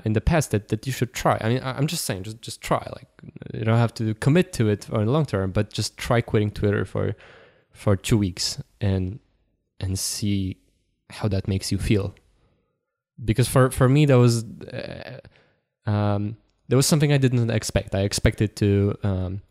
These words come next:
to have a, a short, um, short, uh, Twitter detox, and now that's, that's been a year.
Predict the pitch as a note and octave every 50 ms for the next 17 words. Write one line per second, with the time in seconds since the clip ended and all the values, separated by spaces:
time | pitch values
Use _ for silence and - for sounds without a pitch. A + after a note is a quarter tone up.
0 | - - - - A#2+ A2 A2+ A2+ A2 A2 G#2 A2 G#2 G2+ G2+ G2+ - - G#2 G2
1 | G2+ - - - A#2+ A2 G#2+ - - - - - G#2+ G#2 G2+ G2 G2 G2 F#2+ G2
2 | G2+ A2 - _ _ - - - - - - _ _ _ _ _ _ _ _ _
3 | _ _ - - - C3 A#2+ A#2+ A#2 - - - - A#2 G#2+ G#2+ G#2+ - - -
4 | B2+ A2+ A2 G#2+ A2 A#2+ - - F#2 - G#2+ - - - - - G2+ F#2+ F#2+ F#2+
5 | F#2+ F#2+ G2 F#2+ G2 G2 G2+ G#2 _ _ _ _ - - - A2+ A2 G#2 G2+ G#2+
6 | A2 B2 B2+ A2 G#2+ - - - - - - - - G#2 G2 - - G#2 G#2 G2
7 | F#2+ F#2+ - -